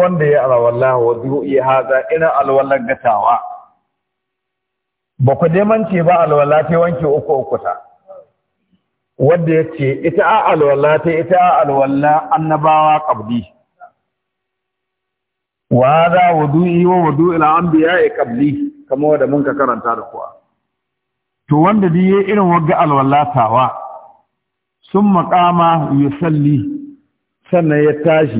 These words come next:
yusalli salata zuhur, yana sallar azhur in a zuhur ta. Gufira lahu, gufira ma kana bainaha wa baina subhi,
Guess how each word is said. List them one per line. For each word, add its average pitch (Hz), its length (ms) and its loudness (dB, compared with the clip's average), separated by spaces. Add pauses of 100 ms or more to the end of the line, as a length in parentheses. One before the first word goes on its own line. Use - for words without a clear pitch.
(100)
yusalli 143 640 0
salata 127 380 -2
zuhur, 127 320 -2
yana 127 320 -4
sallar 127 240 -4 (120)
azhur 127 340 -2
in 143 180 -4
a 127 240 0
zuhur 113 300 -2
ta. 90 100 -6 (1300)
Gufira 131 480 2
lahu, 127 540 0 (140)
gufira 131 680 0
ma 123 200 0 (120)
kana 135 580 0 (340)
bainaha 127 480 0
wa 120 80 0
baina 113 320 -6
subhi, 113 240 -8